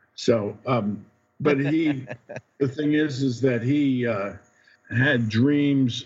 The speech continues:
Speaker 1: of grandeur. He was really mentally disturbed in a, in terms of his narcissism and his driven, uh, lack of self-awareness in a certain way.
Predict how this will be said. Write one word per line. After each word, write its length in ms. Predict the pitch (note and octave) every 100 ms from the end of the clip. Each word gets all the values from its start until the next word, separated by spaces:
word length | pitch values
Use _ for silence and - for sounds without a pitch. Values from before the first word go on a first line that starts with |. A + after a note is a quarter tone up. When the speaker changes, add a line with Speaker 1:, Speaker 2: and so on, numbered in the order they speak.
| -
Speaker 1:
of 280 | A2+ G#2 G2+
grandeur. 800 | G#2+ A2 A2+ A2 G#2 F#2+ - - - - - - - - - _ _ _ _ _ -
He 200 | C3 F3
was 440 | A#2+ G#2+ - - - _ _ -
really 400 | C#3 C#3 C3+ C3
mentally 540 | A#2 A#2 A2 G#2+ G#2+
disturbed 840 | G#2 F#2+ - A2 G#2+ G#2+ G2+ G2+ A2+ -
in 180 | A2+ G#2+
a, 720 | G2+ G2 G2 - - - _ C3
in 140 | B2
terms 400 | C3+ C#3 C3+ A#2
of 100 | G2
his 380 | F#2 G2+ G#2 G#2+
narcissism 1080 | A2+ C#3+ F#3 - G2 - F#2+ E2+ F2+ F2+ E2 - _ _ _ _ _ -
and 160 | G2+
his 480 | G#2+ A2+ F#2+ F2 - - - -
driven, 680 | B2 C3+ D3 C#3+ A#2+ A2 - - _ _
uh, 320 | G#2 F#2+ F#2 F#2 - -
lack 380 | G#2+ C3 B2+
of 160 | A2 D#2+
self-awareness 1120 | - B2+ A#2 A2+ F#2+ G2+ A#2 A#2 F2 E2+ -
in 120 | E2
a 60 | E2
certain 420 | - - - F2
way. 320 | F2 D#2+ C#2